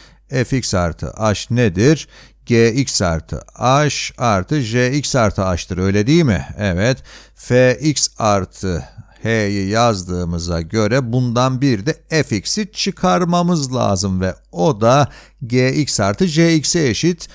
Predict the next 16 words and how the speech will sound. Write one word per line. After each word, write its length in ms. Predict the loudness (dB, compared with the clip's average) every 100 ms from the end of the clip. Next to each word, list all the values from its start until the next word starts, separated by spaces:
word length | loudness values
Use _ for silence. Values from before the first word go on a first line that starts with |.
| -18 -12
Bunun, 800 | -8 -6 -2 0 0 0 0 -2 -6 -10 -4
bunun 280 | -2 -2
f 280 | 0 0 0
x 180 | -2 0
artı 320 | 0 0 -4
h, 600 | -4 0 2 0 -2 -8 -10
bunun 420 | -4 -2 0 -2 -2
da 200 | -4 -6 _
f 240 | -2 0 -2
x 200 | -4 -4
olduğunu 540 | -2 -2 -2 -2 -4 0
bir 180 | 0 2
kere 280 | 0 0 2
daha 200 | 2 2
hatırlattıktan 800 | 0 0 -2 -4 -8 -6 -4 -4
sonra 580 | -6 -6 0 2 2